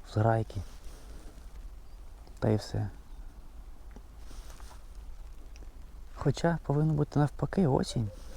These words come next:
Він навпаки повинен кучкуватися в зграї,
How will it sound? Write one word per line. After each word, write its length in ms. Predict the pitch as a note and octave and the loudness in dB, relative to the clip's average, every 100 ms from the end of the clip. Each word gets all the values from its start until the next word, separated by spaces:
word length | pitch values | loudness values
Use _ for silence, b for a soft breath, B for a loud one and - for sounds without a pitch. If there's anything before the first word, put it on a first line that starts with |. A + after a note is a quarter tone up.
| B B B B B - - | B B B B B -2 4
Він 140 | A#2+ | 6
навпаки 400 | A#2+ - A#2+ C3+ | 6 6 8 8
повинен 320 | A#2 A#2 A#2 | 10 10 10
кучкуватися 640 | - - A2 A#2 - - G#2+ | 6 2 6 6 6 4 6
в 40 | |
зграї, 460 | G#2+ A#2 C#3+ B2+ | 10 10 8 6